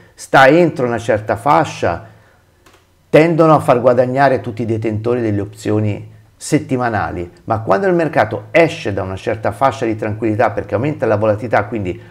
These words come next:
rompe al rialzo le resistenze, ma rompe al ribasso anche i supporti, diventa un mercato che si autoamplifica di volatilità e lo vediamo dall'andamento dei titoli di Stato.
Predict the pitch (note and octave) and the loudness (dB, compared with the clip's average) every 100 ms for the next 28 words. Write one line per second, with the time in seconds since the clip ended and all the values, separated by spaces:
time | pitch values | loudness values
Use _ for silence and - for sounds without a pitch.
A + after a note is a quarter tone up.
0 | - G#2+ C#3+ F#3 D#3+ C3+ B2 C3 C#3 C3+ | -8 2 4 4 4 2 4 4 4 2
1 | C3+ A#2+ A#2 G#2+ A2 C#3+ C3 G#2+ A2 F#2+ | 0 0 0 -4 -4 -2 -2 -4 -8 -12
2 | F2 - - G2+ B2+ F3 B2 A#2+ A#2+ B2 | -12 -14 -6 0 2 4 2 0 2 2
3 | A2 A2+ A2 A2 A2 A2+ F#2 - G#2+ - | 2 -4 -6 -8 -2 0 0 -2 -8 -8
4 | - - E3 F3+ C#3+ A#2 B2+ D3 D3 F#3 | -16 2 4 4 2 0 0 -2 2 2
5 | F3+ - D#3 G#2+ - - - - D#3+ D#3 | 2 0 -2 -2 -10 -20 -10 0 0 2
6 | F3 G#3 F3+ E3 D#3 D3+ - G3 - G#3+ | 4 6 6 6 4 2 -2 -4 -4 0
7 | G3 E3+ E3 D#3+ D3+ D3+ C#3+ - G#2 - | 2 2 4 4 4 -2 -2 0 0 0
8 | A2 A#2 C3 C3 D3 E3 D3 C3+ C3+ A#2+ | -4 -2 0 0 0 -2 -4 -4 -4 -4
9 | A#2+ A2 A#2 A2+ A2+ A2 G#2 G2+ - E2+ | -6 -6 -6 -4 -6 -4 -4 -4 -6 -6
10 | - | -10